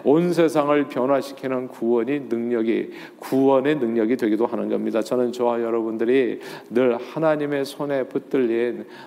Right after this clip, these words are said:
주의 지팡이로 쓰임받게 되기를 소원합니다. 그렇게 쓰임받으려면요, 우리가 해야 될 일이 뭔가요? 우리가 해야 될 일은 자꾸 생각 계산하지 말고 주님 앞에 드리는 거예요. 이게 그러니까 가만 보니까 순종이 제사보다 더 나은 거예요. 제사는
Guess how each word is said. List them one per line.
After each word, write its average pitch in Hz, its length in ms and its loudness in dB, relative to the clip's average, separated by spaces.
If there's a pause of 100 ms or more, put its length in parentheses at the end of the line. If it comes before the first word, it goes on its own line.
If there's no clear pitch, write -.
주의 127 440 2
지팡이로 123 720 0
쓰임받게 147 580 0
되기를 104 400 0
소원합니다. 113 1000 -2 (400)
그렇게 156 360 4
쓰임받으려면요, 135 1120 0 (460)
우리가 170 240 4
해야 170 260 2
될 160 180 2
일이 151 160 2
뭔가요? 123 640 -2 (440)
우리가 151 360 4
해야 165 340 0
될 160 240 0
일은 131 380 0 (360)
자꾸 139 440 -2
생각 180 460 -4
계산하지 135 560 -2
말고 123 320 -4
주님 131 240 -8
앞에 123 260 -6
드리는 117 400 -6
거예요. 117 160 -8 (640)
이게 139 260 2
그러니까 151 380 2
가만 139 380 0
보니까 139 380 0
순종이 190 600 -2
제사보다 135 500 -2
더 120 140 -4
나은 113 280 -6
거예요. 117 120 -8
제사는 127 640 -2